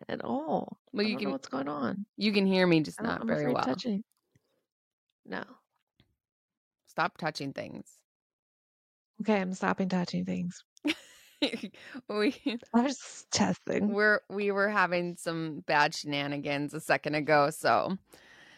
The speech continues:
Speaker 2: What are you drinking?
Speaker 1: All right, but we're, uh, um,
Speaker 2: <laughs>
Speaker 1: uh,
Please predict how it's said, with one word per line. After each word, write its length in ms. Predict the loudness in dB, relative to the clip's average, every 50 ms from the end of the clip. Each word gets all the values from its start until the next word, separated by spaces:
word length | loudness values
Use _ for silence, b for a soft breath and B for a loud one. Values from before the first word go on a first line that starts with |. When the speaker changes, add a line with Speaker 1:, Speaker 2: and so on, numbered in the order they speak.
| b b b b b b b b b b b _ _ _ _ _
Speaker 2:
What 160 | 4 6 8
are 40 | 8
you 120 | 8 8
drinking? 600 | 8 6 6 6 6 4 4 2 -2 -8 -10 -12 _
Speaker 1:
All 60 | -2 0
right, 200 | 2 2 2 0
but 140 | 0 -2 0
we're, 160 | 0 -2 -4 -4 -12 _ b b b b b b b b _ _ -2
uh, 120 | -2 -2 2
um, 380 | 2 2 4 4 2 2 0 -2 -4 -6 B B B B B
Speaker 2:
<laughs> 340 | B _ _ _ _ _ 0
Speaker 1:
uh, 380 | 0 2 2 2 0 0 -2